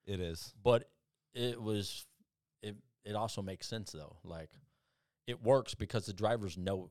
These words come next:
Speaker 2: that it's happening, and the, the lanes here are wider.
Speaker 1: Are they
Speaker 2: Um,
Speaker 1: wider?
Speaker 2: Absolutely.
Speaker 1: I will say this.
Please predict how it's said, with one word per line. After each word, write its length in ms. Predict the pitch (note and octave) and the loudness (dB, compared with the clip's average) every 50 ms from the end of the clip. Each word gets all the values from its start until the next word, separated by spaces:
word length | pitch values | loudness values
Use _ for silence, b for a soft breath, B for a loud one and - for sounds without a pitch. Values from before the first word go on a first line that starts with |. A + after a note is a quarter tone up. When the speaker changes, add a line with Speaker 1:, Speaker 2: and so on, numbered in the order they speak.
| - _ - | -14 _ -14
Speaker 2:
that 140 | F#2 F2 E2 | -14 -14 -12
it's 100 | - - | -12 -8
happening, 420 | - F2 E2+ - E2 D#2+ D#2+ D#2 - | -6 -6 -6 -6 -8 -10 -10 -8 -6
and 120 | G2 F2+ | -4 -2
the, 160 | G2 G2 F#2+ - G#2+ | 0 -2 -2 -2 -2
the 140 | G2 F#2+ | -2 -2
lanes 400 | F#2+ F#2+ F#2 G#2 A2+ A2+ A2 G2+ | 0 0 0 0 2 0 -2 -2
here 200 | - A#2 G#2 G2 | -2 -2 -2 0
are 140 | F#2+ F2 F2 | 0 -2 -6
wider. 400 | D#2 D2 D2+ D#2+ E2 - A#1+ A1 - _ _ _ _ _ _ _ _ _ _ _ _ _ _ - - - | -6 -6 -6 -8 -8 -10 -12 -18 -20 _ _ _ _ _ _ _ _ _ _ _ _ _ _ -6 0 2
Speaker 1:
Are 60 | A#2 | 4
they 60 | C3 C3 | 4 6
Speaker 2:
Um, 40 | |
Speaker 1:
wider? 300 | B2+ C3 C3+ C#3 C#3+ C#3 - - _ _ _ _ - - - _ - - - | 4 4 2 2 0 -2 -4 -10 _ _ _ _ -10 -10 -10 _ -14 -4 2
Speaker 2:
Absolutely. 540 | C3 B2+ B2 - A#2+ A2 A2+ G2 F2 D2+ D2+ _ b b b b | 4 4 4 4 0 -4 -4 -6 -8 -12 -18 _ b b b b
Speaker 1:
I 80 | A2+ B2 | 4 4
will 140 | C#3 D3 C#3+ | 6 4 2
say 220 | - D3 C3 A#2 | 2 0 0 0
this. 340 | G#2 G#2 F#2+ E2+ - - - | 0 0 -2 -4 -6 -8 -12